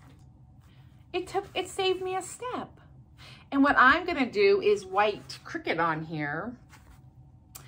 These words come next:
And then I'll probably have to seal it 'cause Cricut doesn't stick right, the Cricut vinyl doesn't stick right to canvas. But how fun with a chalkboard is very on trend right now. And this is fantastic.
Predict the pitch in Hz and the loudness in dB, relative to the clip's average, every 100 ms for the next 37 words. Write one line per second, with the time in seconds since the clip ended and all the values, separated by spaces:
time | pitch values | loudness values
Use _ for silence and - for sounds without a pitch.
0 | - - - 220 208 185 190 180 165 170 | -20 -20 -6 2 4 4 4 0 -2 -10
1 | - 180 175 - - - - 175 185 180 | -6 -4 -4 -6 -8 -6 -4 -4 -4 -4
2 | 135 - 185 - 180 185 - 202 - 254 | -8 -8 -6 0 0 0 -4 -6 0 0
3 | 233 160 175 185 208 196 185 160 - 202 | 0 0 2 2 0 -2 -2 -4 -8 -6
4 | 196 185 170 - 175 175 202 277 - - | -4 -6 -8 -12 -12 -10 -6 -6 -6 -16
5 | - - - - 254 - - 294 311 - | -20 -20 -16 -6 -4 -2 2 4 2 -4
6 | 240 262 240 196 190 180 - - - - | -2 0 0 -2 -4 -10 -16 -20 -20 -12
7 | - 523 - 330 269 - 214 - 196 214 | -4 -4 -4 0 0 0 -4 -4 -2 2
8 | 226 220 - 185 180 - 185 180 208 240 | 2 0 -2 -2 -4 -6 -4 -4 -4 -2
9 | 294 320 254 330 330 330 339 330 - - | 0 -2 0 0 2 4 2 0 -12 -20
10 | - 240 240 247 269 330 320 - 220 214 | -6 -2 0 0 0 -2 -4 -6 -8 -6
11 | 208 208 202 - - 135 - - - | -6 -6 -10 -16 -4 -4 -4 -12 -16